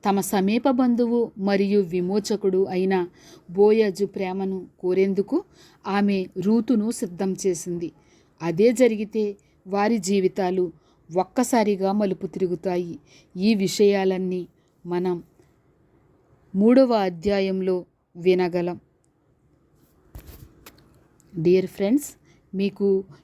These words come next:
ఈ స్టోరీ నచ్చినట్లయితే తప్పకుండా లైక్ చేసి షేర్ చేయండి. ఛానల్ను సబ్స్క్రైబ్ చేసుకోవడం మాత్రం మర్చిపోవద్దు.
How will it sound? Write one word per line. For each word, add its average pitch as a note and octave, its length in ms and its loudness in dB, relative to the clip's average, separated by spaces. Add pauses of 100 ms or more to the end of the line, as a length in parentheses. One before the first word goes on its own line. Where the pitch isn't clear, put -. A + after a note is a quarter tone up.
(1600)
ఈ G#3+ 120 4
స్టోరీ G3+ 400 2
నచ్చినట్లయితే F#3 920 -4 (400)
తప్పకుండా G3+ 600 -4
లైక్ F#3 380 0
చేసి F#3 280 -4
షేర్ F#3 300 -4 (140)
చేయండి. E3 340 -6 (840)
ఛానల్ను G3+ 420 0
సబ్స్క్రైబ్ A3 600 -6
చేసుకోవడం F#3 500 -6
మాత్రం F#3 280 -8
మర్చిపోవద్దు. F3+ 680 -8